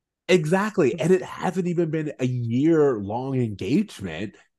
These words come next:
This is their first Valentine's Day as an engaged couple. And I like that Topanga was like, "There are other things going on in the world right now, such as your mother,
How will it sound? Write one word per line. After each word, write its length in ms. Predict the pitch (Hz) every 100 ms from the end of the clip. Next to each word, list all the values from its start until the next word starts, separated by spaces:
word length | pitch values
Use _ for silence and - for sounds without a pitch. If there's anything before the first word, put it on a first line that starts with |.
| _
This 140 | 135 151
is 80 |
their 200 | 147 139 -
first 420 | 127 127 135 - -
Valentine's 640 | 110 110 107 101 98 95
Day 240 | 95 92 -
as 140 | 95 101
an 100 | 110
engaged 520 | 104 78 98 131 -
couple. 540 | - - 76 90 120 - - - _ -
And 580 | 165 160 151 147 143 - _ _ _ _ _ _ _ -
I 180 | 139 190
like 380 | 180 143 165 -
that 320 | 120 107 - -
Topanga 760 | 107 - - 147 285 127 98
was 280 | 101 107 -
like, 260 | 107 107 98 -
"There 180 | 196
are 220 | 302 156 -
other 340 | 123 123 123 120
things 320 | 120 120 101
going 340 | 101 110 101
on 400 | 98 147 - 69
in 140 | 80 78
the 60 |
world 320 | 69 65 60 -
right 240 | - -
now, 320 | 57 - - _ _ -
such 440 | - - 156 175 -
as 640 | 110 143 127 92 95 101 _ _
your 160 | 90 113
mother, 640 | 104 135 156 95 95 101